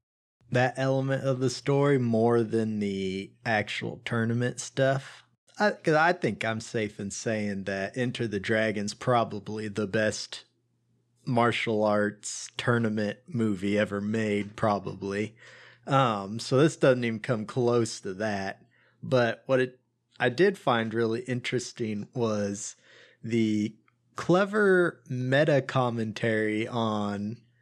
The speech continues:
kinda the hero going down the dark path or whatever. I thought that was real interesting that he went that way with it,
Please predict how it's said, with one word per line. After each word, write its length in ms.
kinda 680
the 200
hero 840
going 360
down 320
the 120
dark 480
path 540
or 140
whatever. 720
I 140
thought 340
that 220
was 380
real 380
interesting 800
that 200
he 160
went 320
that 260
way 240
with 360
it, 220